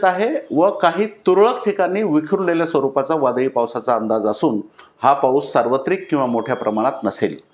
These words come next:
आपण यापूर्वी सुद्धा सांगितलं होतं, मागच्या आठवड्यात म्हणजे मागच्या सोमवारी किंवा तीस तारखेपर्यंत पावसाचा जोर जास्त आहे, तीस नंतर पावसाचा जोर कमी होतोय, अ, दोन नंतर अजून कमी होतोय आणि आता तीन, चार, पाचला एकदम कमी म्हणजे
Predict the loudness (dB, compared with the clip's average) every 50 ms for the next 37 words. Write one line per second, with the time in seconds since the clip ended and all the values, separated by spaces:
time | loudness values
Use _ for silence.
0 | _ _ _ _ _ _ 0 0 2 2 2 2 2 2 2 0 0 0 0 0
1 | -2 -2 -2 -2 -2 -2 -2 -2 -2 -2 -2 0 0 -2 0 0 -2 -4 -4 -8
2 | -16 _ _ _ _ _ _ -2 -2 -2 -2 0 0 0 2 2 0 0 0 0
3 | 0 0 -2 -4 -8 -6 -4 -2 -2 0 0 0 -2 -2 -4 -4 -4 -2 -2 -2
4 | -2 -2 -2 -2 -2 -2 -2 0 0 0 -2 -2 -2 -2 -2 -2 0 0 -2 0
5 | 0 -2 -4 -2 -2 -2 -2 -2 -2 -2 -2 0 -2 -2 -2 -2 -4 -4 -4 -4
6 | -2 -2 -2 -2 0 0 -2 -2 -2 0 0 0 0 0 -2 -4 -6 -4 -4 -4
7 | -2 -2 -2 -2 -2 0 0 -2 0 -2 -2 -4 -4 -4 -2 -2 -2 -2 -2 -2
8 | -2 0 0 0 0 2 2 2 2 2 0 -4 -10 -20 -20 -20 -20 -20 -20 _
9 | _ -2 0 0 0 0 0 0 2 2 2 2 0 0 0 0 0 2 2 0
10 | 0 0 0 0 0 0 0 0 0 0 0 0 0 0 0 -2 -4 -10 -16 _
11 | _ _ -4 -2 0 0 0 0 0 0 -2 -2 -2 -2 -2 -2 -2 0 0 0
12 | 0 0 0 0 -2 -2 -2 0 0 2 2 2 0 -2 -4 -4 -2 -2 -2 -4
13 | -2 0 0 0 0 -2 -2 0 0 2 2 2 0 0 -2 -4 -8 -8 -8 -4
14 | -2 0 0 0 0 0 -2